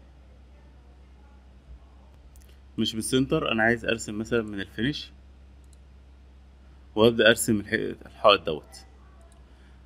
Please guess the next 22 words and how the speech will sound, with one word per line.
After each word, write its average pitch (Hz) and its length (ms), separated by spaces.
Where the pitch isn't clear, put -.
هنلاحظ 131 380
ان 127 60
الحائط 139 260
ده 143 140
ملوش 135 260
علاقة 123 300
بالحائط 110 360
الاولاني، 117 540
تمام، 127 300
ولا 131 440
عمل 120 240
فتحات - 460
للباب، 101 960
مفيش 104 280
اي 110 80
فتحات 101 260
حصلت. - 280
طيب 104 200
خلينا 131 280
استخدم 147 400
اوتو 147 180
جوين 156 400